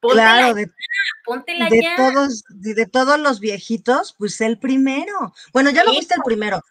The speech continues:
Speaker 2: porque si, si empezaron con los viejitos el veinticinco, ya no te la pusiste. Pero yo ahí te encargo que en los siguientes veinte días, que ya salgas de todo este despedorradero que traes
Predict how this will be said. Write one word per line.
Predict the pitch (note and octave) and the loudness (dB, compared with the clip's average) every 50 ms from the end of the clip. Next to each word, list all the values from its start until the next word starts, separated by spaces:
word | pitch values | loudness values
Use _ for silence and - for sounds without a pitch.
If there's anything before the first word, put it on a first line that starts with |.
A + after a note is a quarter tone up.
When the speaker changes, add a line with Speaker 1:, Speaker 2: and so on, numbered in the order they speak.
| _ _ | _ _
Speaker 2:
porque | - A3+ A#3+ B3 A#3 | -6 -4 -2 -2 -2
si, | - - C#4 B3 | -2 0 -2 -2
si | - D#4+ | 0 -2
empezaron | F4 F4 A4 G#4+ - E4 D4+ D#4 D4 | -2 -2 -2 -2 0 0 0 0 0
con | C#4 C4+ A#3 | 0 0 -2
los | G#3+ G3 | -2 -2
viejitos | F#3+ F#3+ F3+ G#3 F#3 A#3 A#3 - | -4 -8 -8 -8 -8 -8 -6 -4
el | A#3 G3 F3 | -4 -6 -6
veinticinco, | F3+ F3 D#3+ - F3 D#3+ A3+ B3+ C#4 F4+ F#4+ C#4+ | -6 -8 -8 -8 -8 -4 -2 -2 -2 -2 -2 -2
ya | A3+ | -2
no | G#3 G#3 - | -2 -4 -6
te | - F#3+ | -6 -6
la | E3 D3+ - | -6 -6 -6
pusiste. | D#3 C3+ - E3 C#3+ - - - - - - - _ - | -8 -12 -12 -12 -12 -12 -14 -16 -16 -16 -20 -20 _ 0
Pero | A3+ A3 A3+ | 4 6 6
yo | A#3+ A#3+ | 6 6
ahí | B3+ B3+ | 4 2
te | - C#4+ | 2 0
encargo | C#4 B3 - C#4 C4+ C4+ B3+ B3+ A#3+ | -2 -2 0 0 0 0 0 -2 -2
que | - | -4
en | G3+ F#3 | -6 -8
los | F#3 F3 | -8 -10
siguientes | - F#3+ F3 G#3+ G#3+ G#3+ B3 B3+ G#3 | -12 -10 -10 -10 -8 -8 -8 -6 -2
veinte | A#3 A#3+ A#3 A#3 A#3+ A3+ | 0 -2 0 0 -2 -2
días, | G#3 A3 A3 A3 A3+ D4 G#4 - - - _ _ _ _ | -2 -2 -2 -2 -2 -2 -4 -8 -14 -18 _ _ _ _
que | - E3 D#3+ | -8 -4 -2
ya | F3+ - | -2 0
salgas | - A3+ A3+ A3+ A#3 A#3 G3+ | 0 0 0 2 2 0 0
de | G#3 F3 | -2 -8
todo | E3+ G#3 G#3 | -8 -6 -8
este | G#3 - - G#3+ G3+ | -8 -8 -8 -10 -10
despedorradero | F#3+ - - F#3+ F3+ F3+ E3+ F3 F3+ F#3 F#3+ F#3 F3 | -10 -8 -8 -8 -6 -4 -2 -4 -4 -4 -4 -6 -6
que | - A3+ | -8 -8
traes | F3+ - G3+ G3 G3 A3+ C#4 F#4 - _ | -8 -4 -2 -2 0 0 -2 -4 -8 _